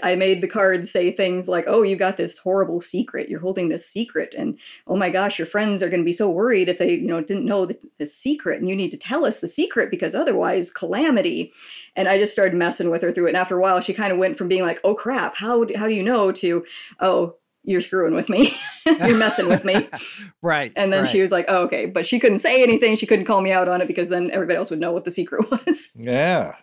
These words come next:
Speaker 3: <laughs>
Speaker 2: That's great.
Speaker 1: Or another friend was having some family stuff going on. So I kinda used the cards to talk to her in a way to be like, "Hey, don't worry so much about what your family's saying. You should do what makes you happy," those kind of things.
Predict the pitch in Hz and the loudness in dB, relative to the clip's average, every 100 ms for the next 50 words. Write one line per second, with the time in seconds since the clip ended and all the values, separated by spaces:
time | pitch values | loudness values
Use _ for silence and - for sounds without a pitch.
0 | _ - 123 - - 151 - 139 139 - | _ -10 -10 -8 -6 -6 -6 -8 -8 -10
1 | 127 123 101 _ 208 202 196 220 233 240 | -8 -6 -8 _ -2 2 2 2 2 4
2 | 240 240 226 220 214 196 196 190 190 180 | 4 2 0 0 0 0 0 -2 -2 -4
3 | 175 240 240 233 220 - 208 214 196 196 | -4 -2 0 0 -2 -2 -2 0 0 0
4 | 190 180 180 175 170 196 185 175 185 175 | 0 -2 -2 -4 -4 -2 -2 0 -2 -4
5 | - 180 170 165 165 185 170 - 185 185 | -4 0 0 -2 -6 -4 -4 -4 -2 0
6 | 180 165 160 160 165 165 175 170 156 170 | 0 0 0 0 0 2 2 0 -2 -2
7 | 160 156 - 180 170 170 165 214 208 175 | -2 -4 -2 0 2 0 -2 -2 0 0
8 | 175 170 160 160 151 151 151 165 156 160 | -2 -2 -4 -4 -6 -6 -4 0 2 2
9 | 156 - 156 160 156 160 160 151 160 151 | 0 -2 0 0 2 0 -2 -2 -2 -2
10 | - - - - 220 247 208 156 156 151 | -4 -6 -8 -6 -2 0 0 -4 -6 -2
11 | 156 156 - 196 170 - - 156 - - | -2 -2 -4 -4 -4 -4 -10 -10 -12 -12
12 | - 220 | -10 -10